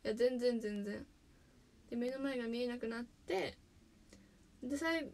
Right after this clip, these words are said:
で、途中でもうだるくなって、こう、意識が、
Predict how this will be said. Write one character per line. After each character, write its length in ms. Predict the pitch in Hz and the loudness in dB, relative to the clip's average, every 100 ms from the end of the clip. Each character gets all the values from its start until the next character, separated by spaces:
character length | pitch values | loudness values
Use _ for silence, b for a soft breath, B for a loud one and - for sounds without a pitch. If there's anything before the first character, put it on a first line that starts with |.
| - | -6
で、 140 | 277 | -2
途 120 | 285 277 | 2 2
中 200 | 302 294 | 2 2
で 400 | 294 262 185 - | 4 4 4 0
も 140 | 220 | 0
う 60 | 196 | 4
だ 120 | 220 | 4
る 100 | 269 | 4
く 120 | 233 | 2
な 60 | 202 | 0
っ 40 | |
て、 380 | - 240 - - - - - - - - - - | -4 -4 -4 -8 -20 -20 -20 -20 -20 -20 -20 -16
こ 240 | - 185 - | -4 -4 -2
う、 40 | |
意 40 | 240 | -4
識 240 | - - | -4 -8
が、 300 | - 71 | -6 -6